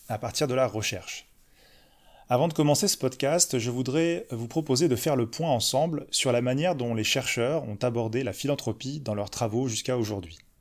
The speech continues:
C'est à partir des années mille neuf cent quatre-vingts que le sujet de la philanthropie a émergé dans le monde académique.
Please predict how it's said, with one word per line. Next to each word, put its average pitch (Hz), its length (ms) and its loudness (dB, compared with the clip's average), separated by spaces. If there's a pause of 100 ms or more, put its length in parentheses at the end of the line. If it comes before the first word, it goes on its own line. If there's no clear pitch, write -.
(240)
C'est - 220 4
à 135 60 4
partir 147 320 2
des 135 160 6
années 147 320 6
mille 139 140 4
neuf 139 120 6
cent 156 140 0
quatre-vingts 139 680 0
que - 80 0
le 120 140 4
sujet 139 320 2
de 117 120 -2
la 107 140 0
philanthropie 131 640 -2
a 110 80 2
émergé 113 480 -2
dans 107 160 -6
le 101 80 -4
monde 135 200 0
académique. 104 680 -6